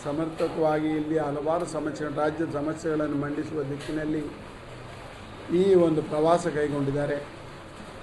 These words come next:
ನಾನು ನಿಮ್ಮೆಲ್ಲೆಲ್ಲರೂ ಕೇಳೋದಿಷ್ಟೇ, ಆ ದಿನದ ಕಾರ್ಯಕ್ರಮಕ್ಕೆ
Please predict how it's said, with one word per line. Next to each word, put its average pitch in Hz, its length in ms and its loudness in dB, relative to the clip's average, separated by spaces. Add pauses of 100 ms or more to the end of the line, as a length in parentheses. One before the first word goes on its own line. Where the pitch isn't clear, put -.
(680)
ನಾನು 175 180 4
ನಿಮ್ಮೆಲ್ಲೆಲ್ಲರೂ 165 560 6
ಕೇಳೋದಿಷ್ಟೇ, 151 720 2 (800)
ಆ 170 140 2
ದಿನದ 160 360 2
ಕಾರ್ಯಕ್ರಮಕ್ಕೆ 151 960 0